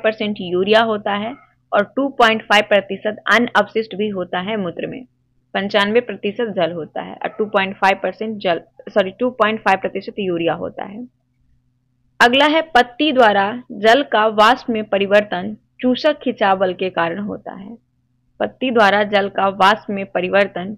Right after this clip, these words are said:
चूसक खिंचाव बल के कारण होता है। मानव शरीर के होठ में स्वे-, अ, स-, अ, स्वेद ग्रंथियां नहीं होती है,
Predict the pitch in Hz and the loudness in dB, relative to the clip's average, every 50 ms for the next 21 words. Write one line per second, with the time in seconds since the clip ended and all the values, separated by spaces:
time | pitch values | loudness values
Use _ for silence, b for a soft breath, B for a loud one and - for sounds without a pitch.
0 | _ - 214 214 208 - 262 254 254 - 220 202 - 185 180 180 180 175 170 170 | _ -6 -6 -6 -4 -4 -4 -6 -4 -6 -6 -2 -2 -2 -2 -2 -4 -6 -6 -6
1 | 196 196 190 - 170 170 175 185 196 196 180 196 - - - 190 202 214 254 - | -8 -8 -6 -6 -6 -6 -6 -8 -8 -10 -10 -10 -12 -12 -12 -12 -16 -18 -20 -20
2 | _ _ _ _ _ _ _ _ _ _ 214 214 214 214 220 233 285 285 - 262 | _ _ _ _ _ _ _ _ _ _ 0 2 4 4 4 2 -2 -2 0 -2
3 | 220 214 220 220 220 - 214 208 202 202 208 220 233 240 - 233 196 180 185 196 | 0 0 -2 -4 -2 -2 -2 -2 -2 0 4 4 4 4 2 -2 -2 -2 -4 -4
4 | 247 - _ _ _ _ - - - - - 247 240 - - - 214 214 208 202 | -8 -14 _ _ _ _ -20 -20 -20 0 2 2 2 2 2 2 2 4 4 2
5 | 214 214 - - 220 - - - 175 180 208 208 - - 226 233 247 247 277 226 | 0 -2 -2 -2 -2 -2 -2 -4 -6 -6 -6 -8 -2 4 6 6 6 6 4 4
6 | 220 214 190 202 202 214 214 202 202 190 170 180 190 196 185 196 175 170 - - | 4 2 2 0 -2 -2 -2 -2 -2 -4 -4 -4 -4 -4 -4 -6 -8 -8 -10 -10
7 | - 180 - - | -10 -10 -10 -12